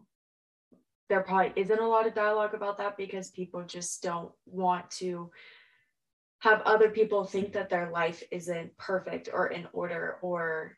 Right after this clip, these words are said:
going the way that it should. You know, we ourselves kind of have a personal responsibility to be vulnerable and to share those parts of ourselves with other people. So that way they,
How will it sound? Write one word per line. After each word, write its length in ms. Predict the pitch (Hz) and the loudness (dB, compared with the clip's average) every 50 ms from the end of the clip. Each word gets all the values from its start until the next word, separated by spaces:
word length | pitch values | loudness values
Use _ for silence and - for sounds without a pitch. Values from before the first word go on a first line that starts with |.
| - 185 180 | -16 -4 2
going 420 | - 202 190 185 185 185 180 180 | 6 8 8 8 8 6 4 0
the 100 | 175 175 | -2 -2
way 180 | 175 180 180 180 | 0 2 0 0
that 160 | 175 175 170 | 0 -2 -4
it 140 | 165 - 185 | -4 -4 -4
should. 400 | - - - 185 180 175 175 185 | -4 -2 2 2 2 2 0 -2
You 80 | 180 | -4
know, 300 | 180 175 170 - - - - _ _ - - - - - _ _ - - 202 190 185 | -2 -2 -2 -4 -6 -8 -12 _ _ -16 -14 -14 -14 -14 _ _ -6 -6 -6 -4 -2
we 500 | 196 208 202 202 202 196 190 185 185 - | -2 0 0 0 -2 -2 0 0 0 0
ourselves 600 | - - 190 180 180 - - 196 190 185 175 - | 0 -2 -4 -4 -4 0 2 4 4 4 2 0
kind 180 | - 190 180 185 | -6 -6 -4 -4
of 100 | 180 175 | -4 -2
have 180 | 180 175 170 | -4 -4 -4
a 120 | 170 165 - - | -4 -8 -10 -6
personal 440 | - 185 180 180 - - 175 175 | -4 -4 -4 -4 -6 -8 -8 -8
responsibility 840 | 165 - 175 - - 185 180 180 180 - 180 180 180 175 170 170 170 | -8 -8 -10 -8 -6 -4 -4 -6 -6 -10 -6 -6 -4 -4 -6 -8 -10
to 120 | - 185 175 | -10 -10 -4
be 180 | 190 220 269 | 0 0 0
vulnerable 480 | 247 214 190 180 175 170 165 170 175 170 | 2 2 0 -2 -2 -4 -6 -6 -6 -6
and 120 | 165 165 | -6 -8
to 80 | 175 180 | -6 -6
share 240 | - - 185 175 170 | -4 -4 -4 -6 -6
those 200 | 170 165 - - | -8 -10 -10 -8
parts 240 | 180 170 170 - | -8 -8 -8 -8
of 60 | 175 170 | -10 -10
ourselves 400 | 170 170 165 - 170 165 165 - | -8 -8 -8 -8 -8 -8 -10 -12
with 120 | 180 - | -12 -8
other 200 | 175 175 175 170 | -8 -6 -6 -8
people. 380 | 175 - 180 175 - 170 170 170 | -8 -8 -10 -8 -8 -10 -12 -10
So 160 | - - 175 | -10 -8 -8
that 100 | 175 180 | -6 -6
way 100 | 180 175 | -6 -6
they, 260 | 180 180 175 175 | -6 -6 -8 -8